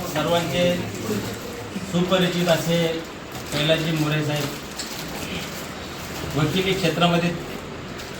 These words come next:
कर्जत तालुक्यामध्ये ज्यांनी आपला ठसा उमटलेला आहे, तसेच सामाजिक कार्याची त्यांना आवड आहे. कर्जतमध्ये ज्या समस्या होत्या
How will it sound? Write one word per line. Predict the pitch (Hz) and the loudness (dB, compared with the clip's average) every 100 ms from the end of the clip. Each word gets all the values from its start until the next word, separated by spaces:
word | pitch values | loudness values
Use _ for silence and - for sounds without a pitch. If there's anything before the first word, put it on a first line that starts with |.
| - - | -6 -2
कर्जत | 156 175 | 2 4
तालुक्यामध्ये | 165 165 165 165 165 165 165 - - - - - - - - - - - - - - - - - - - - - - - - 127 | 6 6 4 2 2 2 2 -2 -10 -12 -12 -10 -10 -10 -10 -6 -6 -6 -8 -10 -10 -10 -6 -6 -6 -8 -10 -10 -10 -8 -4 2
ज्यांनी | 147 165 | 4 6
आपला | 165 156 156 160 165 160 - - - - - - - - - | 6 6 6 6 6 2 -6 -10 -10 -10 -12 -12 -12 -10 -2
ठसा | 147 156 | 4 6
उमटलेला | 165 165 160 160 160 | 8 6 2 2 0
आहे, | 156 143 147 151 - - - - 151 | 2 0 -2 -4 -8 -10 -10 -10 -4
तसेच | 165 170 | 0 0
सामाजिक | 151 147 165 170 175 | 4 4 6 4 2
कार्याची | - 151 156 165 175 | 4 4 6 4 2
त्यांना | 165 165 | 2 6
आवड | 147 147 | 6 6
आहे. | 151 143 143 143 - - - - - - | 4 4 2 0 -4 -10 -10 -10 -10 0
कर्जतमध्ये | 165 165 196 190 190 190 | 2 4 4 2 4 6
ज्या | 180 | 4
समस्या | 175 175 170 180 | 4 4 4 4
होत्या | 165 160 139 | 4 4 4